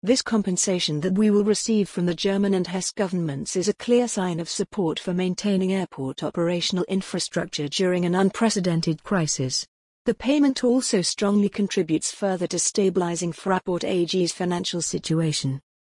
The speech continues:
This is also supported by the noticeable increase in demand that we are currently experiencing in Frankfurt.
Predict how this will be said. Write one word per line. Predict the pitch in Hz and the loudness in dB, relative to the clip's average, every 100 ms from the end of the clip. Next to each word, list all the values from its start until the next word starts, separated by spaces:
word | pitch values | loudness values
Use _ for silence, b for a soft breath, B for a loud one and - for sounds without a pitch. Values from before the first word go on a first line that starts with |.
| _ | _
This | 220 226 | 0 2
is | 233 | 2
also | 240 254 233 | 0 0 0
supported | 185 196 - 190 165 160 151 | 0 -2 0 -2 0 -2 0
by | 175 | -2
the | 170 | 2
noticeable | 165 180 202 214 208 208 | 2 2 0 -4 -2 -2
increase | - 180 170 165 147 | 0 0 0 0 0
in | 180 170 | -2 -2
demand | 170 180 180 165 | 0 0 -2 -2
that | 185 | -2
we | 190 185 | 0 0
are | 175 | 0
currently | - 208 220 208 | 0 0 2 2
experiencing | 208 - - 208 190 147 - 160 | 0 0 2 2 2 0 -2 -4
in | 160 | -4
Frankfurt. | 165 196 185 - 151 147 - | -4 -4 -4 -4 -4 -4 -6